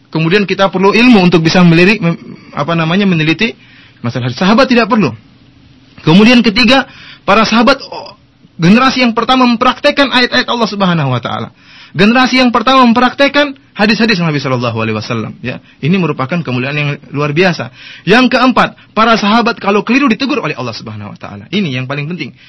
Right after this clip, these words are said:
Allah Subhanahu wa taala mengawasi para sahabat. Kalau ada yang salah di antara mereka, turun ayat. Ada, kalau ada salah di antara mereka, turun ayat. Sering terjadi demikian. Asbabun nuzul, sebab turunnya ayat berkaitan dengan sahabat ini,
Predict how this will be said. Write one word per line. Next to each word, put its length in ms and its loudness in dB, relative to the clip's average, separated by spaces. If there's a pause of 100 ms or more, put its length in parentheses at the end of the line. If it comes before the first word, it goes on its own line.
(680)
Allah 240 0
Subhanahu 400 -2
wa 80 -2
taala 160 0
mengawasi 560 0
para 160 -6
sahabat. 480 -14
Kalau 160 -4
ada 240 -4
yang 80 -6
salah 160 -6
di 80 -4
antara 240 -6
mereka, 320 -4
turun 240 -8
ayat. 240 -8 (560)
Ada, 480 -6
kalau 160 0
ada 160 0
salah 240 -2
di 80 -4
antara 240 -6
mereka, 240 -6
turun 240 -4
ayat. 240 -8
Sering 160 -6
terjadi 400 -4
demikian. 320 -10 (240)
Asbabun 400 -6
nuzul, 400 -4 (160)
sebab 240 -8
turunnya 240 -6
ayat 160 -6
berkaitan 400 -8
dengan 240 -8
sahabat 320 -8
ini, 240 -8